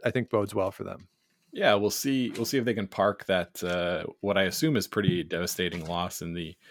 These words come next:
Speaker 2: Alberta final, just, like, thinking, "Okay, we've made it and there's no shot here,"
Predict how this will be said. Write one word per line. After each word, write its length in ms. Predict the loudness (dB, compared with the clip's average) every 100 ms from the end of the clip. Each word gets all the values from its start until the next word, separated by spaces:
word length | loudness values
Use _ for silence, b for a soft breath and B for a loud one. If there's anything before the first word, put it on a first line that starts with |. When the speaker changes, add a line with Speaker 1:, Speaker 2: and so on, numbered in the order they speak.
| b b b
Speaker 2:
Alberta 300 | 0 4 4
final, 420 | 6 6 6 2
just, 220 | -2 -4 -2
like, 180 | -2 -2
thinking, 500 | -4 -2 -2 -4 -6 -6
"Okay, 420 | -4 -2 -4 -4
we've 260 | -6 -8 -4
made 240 | -2 0
it 200 | 0 -2 -6 -8
and 200 | -6 -4 -2
there's 220 | -2 -2
no 100 | -4
shot 260 | 0 0 0
here," 320 | -2 -4